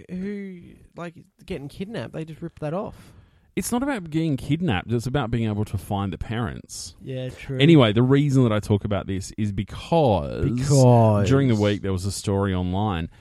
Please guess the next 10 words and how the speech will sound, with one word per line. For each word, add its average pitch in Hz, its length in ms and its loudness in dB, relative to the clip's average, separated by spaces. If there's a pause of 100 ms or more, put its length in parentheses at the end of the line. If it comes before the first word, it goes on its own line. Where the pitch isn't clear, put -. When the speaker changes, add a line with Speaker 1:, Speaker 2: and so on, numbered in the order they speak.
(160)
Speaker 2:
about 95 800 -2
a 117 340 4
<laughs> 165 60 2
child 120 880 -2 (160)
who 101 340 4 (320)
was 98 320 0
accidentally 101 640 -6
left 95 340 -6
in 92 60 -2
an 87 100 -4